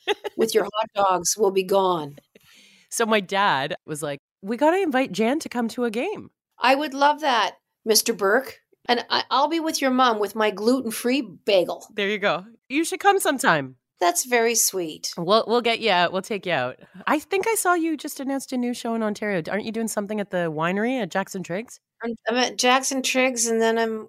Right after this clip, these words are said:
Speaker 2: also gonna be at a casino. There's a brand new casino in Pickering.
Speaker 1: Okay. We're gonna make something work. We'll, we'll figure out some time.
Speaker 2: I'd go to the opening of a Dairy Queen, you know what I'm saying?
Speaker 1: Oh, yeah.
Speaker 2: But no, it's a, it's a, it's a really, really beautiful entertainment center. Like,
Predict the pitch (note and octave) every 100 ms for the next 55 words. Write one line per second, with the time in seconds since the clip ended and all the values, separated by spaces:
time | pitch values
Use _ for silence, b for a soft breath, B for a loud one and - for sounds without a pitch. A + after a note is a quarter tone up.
0 | _ _ A3+ B3+ - C#4 B3+ A3 A3+ G#3
1 | - F3 - - B3+ A#3 F3 E3 E3+ _
2 | _ _ _ _ G3 G3+ A#3+ B3 C#4 C4+
3 | B3 - A#3+ A#3+ G3 G#3 B3 B3 G#3+ E3+
4 | D3+ C#3+ _ _ _ _ A3 F#4 - E3+
5 | D3+ G3 B3 C#4 E4 D#4 C4+ - B3+ A3+
6 | A3 G3+ G3 F#3+ - G#3 G3+ A3 G#3 G#3
7 | F#3 E3 - C#3+ C#3+ A#2 G#2+ _ _ _
8 | _ G4 A4 A4 F4 A#3+ A3+ A#3+ A3+ F3+
9 | F3 F#3+ F3+ E3+ D#3+ F3 G3+ B3 A#3+ C4
10 | C#4 E4+ - - E3+ F3 C3 B3+ C#4+ A3+
11 | A3+ - A#3+ A#3+ A#3 C4+ B3 - A3+ B3
12 | G#3+ G#3 A3 C#4 D4 B3+ G3 G3 B3 B3
13 | A3 F#3 E3 F#3 A3 A#3 A3+ G3 F3 -
14 | G3 F#3+ E3+ F#3 G3+ F#3+ - E3+ E3+ F#3+